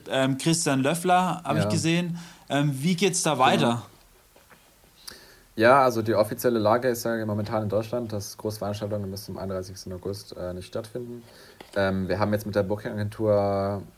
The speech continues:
Speaker 2: das alles so geregelt, dass wir versuchen, wieder ab September auf Tour zu gehen. Also
Speaker 1: Mhm.
Speaker 2: es gibt im Prinzip schon neue Tour-Dates, ähm, von Christians Europatour, von seinem Album, auf der ich, auf der ich Support spiele. Die sind halt, ähm, im Prinzip fast den ganzen September durch. Also
Speaker 1: Mhm.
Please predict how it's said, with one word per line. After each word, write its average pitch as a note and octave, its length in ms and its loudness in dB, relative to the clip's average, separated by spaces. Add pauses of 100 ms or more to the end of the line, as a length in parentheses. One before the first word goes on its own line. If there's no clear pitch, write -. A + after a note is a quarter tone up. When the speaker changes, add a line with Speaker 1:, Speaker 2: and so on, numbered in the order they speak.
(260)
Speaker 2:
das G#2 160 -6
alles G2+ 340 -2
so G#2 300 0
geregelt, G2+ 440 -4
dass G2 180 -8
wir F#2+ 80 -4
versuchen, G2+ 420 -8
wieder F#2+ 180 -2
ab F2+ 120 -4
September G2+ 420 -6
auf F2 120 -8
Tour A#2 160 -2
zu A2+ 120 -8
gehen. C2+ 260 -8 (500)
Also A#2+ 140 -4
Speaker 1:
Mhm. G2 100 -2
Speaker 2:
es C3+ 40 -8
gibt A#2+ 180 -2
im G#2 80 -6
Prinzip G#2+ 300 -8
schon A2+ 140 -8
neue G#2 260 0
Tour-Dates, B2+ 640 -2 (320)
ähm, G2 340 -4
von G2 180 -8
Christians G#2 440 -6
Europatour, A2 600 -4 (480)
von G2+ 120 -6
seinem F#2+ 240 -4
Album, G2+ 300 -2
auf F2 80 -8
der F2+ 240 -4 (240)
ich, G2 180 -8
auf - 160 -6
der F#2 140 -4
ich F#2+ 140 -8 (220)
Support G#2 380 -4
spiele. G#2+ 340 -6 (540)
Die G#2+ 60 -2
sind G#2+ 280 -2
halt, G#2+ 420 4
ähm, G2 580 2
im - 40 -20
Prinzip A2+ 340 -6
fast G#2 240 -6
den G2+ 60 -2
ganzen G#2 260 -2
September G2 380 0
durch. F2+ 380 -4
Also F2+ 300 -2
Speaker 1:
Mhm. A2 240 -8